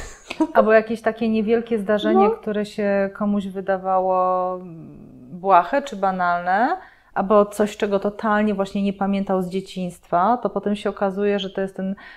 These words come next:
Speaker 1: e, warunkujący ból w jakiejś tam właśnie części ciała, tak? I to są, no to jest szok, tak.
Speaker 2: Ja kiedyś miałam, no bardzo dawno temu taki przypadek, to już takie,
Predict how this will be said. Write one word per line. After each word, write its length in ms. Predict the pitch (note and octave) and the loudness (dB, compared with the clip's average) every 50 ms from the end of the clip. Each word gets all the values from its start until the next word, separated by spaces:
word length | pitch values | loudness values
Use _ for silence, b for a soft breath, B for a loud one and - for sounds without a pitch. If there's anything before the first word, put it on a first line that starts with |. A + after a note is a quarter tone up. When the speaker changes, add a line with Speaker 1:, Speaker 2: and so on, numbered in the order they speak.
| B B | B B
Speaker 1:
e, 460 | - F3+ F3+ F#3 F#3 F#3 F#3 F#3 F#3 | -4 -2 0 2 2 2 4 2 2
warunkujący 800 | F3+ F#3+ F#3+ F#3+ F#3+ F#3+ F#3+ - G3+ G3 F#3+ F#3+ F#3+ - - F3+ | 2 2 0 2 0 -2 -2 -2 -2 -2 -2 -2 -4 -4 -4 -6
ból 380 | F3 E3+ F3+ F#3 F3+ F3+ F#3 F3+ | -4 -4 -4 -2 0 0 0 -2
w 40 | F3+ | -2
jakiejś 320 | F3 F3 - F3+ F3+ F#3+ | -4 -4 -4 -6 -6 -4
tam 180 | - F3+ F3+ E3+ | -4 -4 -2 0
właśnie 380 | F3 E3+ E3+ F3 - F3+ F3+ | -2 -2 -2 -4 -6 -8 -8
części 420 | F3+ - F3 F3+ F3 - - F3+ F3 | -6 -6 -6 -6 -6 -8 -12 -16 -8
ciała, 400 | - G3 F#3 F3+ F3 E3 D#3 D#3+ | -2 0 2 2 2 0 -2 -4
tak? 360 | - E3+ F3 F3+ F#3 F#3 - | -6 -4 -4 -4 -4 -6 -10
I 60 | E3+ | -10
to 120 | - F#3 | -10 -10
są, 540 | F3 F3 - E3+ F3 F3 F3+ F3+ F3+ F3+ F#3 F3+ E3 E3 - | -12 -10 -10 -8 -8 -6 -8 -8 -10 -12 -16 -18 -20 -18 -14
no 140 | F3+ F#3 F#3 | -14 -14 -12
to 120 | - F#3+ | -10 -12
jest 220 | F#3+ F#3 - - | -12 -12 -14 -20
szok, 420 | - - C#4+ C4+ G3+ - - - _ _ _ - | -14 -10 -8 -8 -8 -10 -12 -18 _ _ _ -20
tak. 120 | - - _ _ _ _ _ _ _ _ | -20 -20 _ _ _ _ _ _ _ _
Speaker 2:
Ja 80 | - G3 | -8 -4
kiedyś 360 | G3 B3 G#3+ A#3 A#3 A#3 - | -4 -2 -2 -2 -4 -4 -2
miałam, 460 | A3 G#3+ G#3+ G#3+ G#3+ G#3 G#3 G#3 G3+ | 0 0 2 2 2 2 0 -2 -4
no 100 | F#3+ F#3 | -6 -4
bardzo 280 | F3+ G3+ G#3 F#3 G#3 G#3+ | -2 -2 -2 0 0 0
dawno 340 | G3 G#3+ G3+ G3 G#3 G#3 G#3 | 2 2 0 0 -2 -4 -2
temu 280 | G#3 A3 G3+ G3 F#3+ | -4 -4 -2 -2 -2
taki 260 | F#3+ F#3+ F#3 F#3 G3+ G3 | -2 -4 -6 -8 -8 -12
przypadek, 640 | - - G#3 G3 - F#3 F#3 F3+ G3 G3+ G3 G3 | -10 -10 -10 -6 -2 -2 -2 0 -2 -4 -6 -6
to 100 | - G3 | -10 -12
już 220 | F#3+ F3+ - - | -12 -12 -14 -14
takie, 380 | - - F#3 F#3 - G3 F#3+ | -10 -10 -10 -8 -6 -6 -4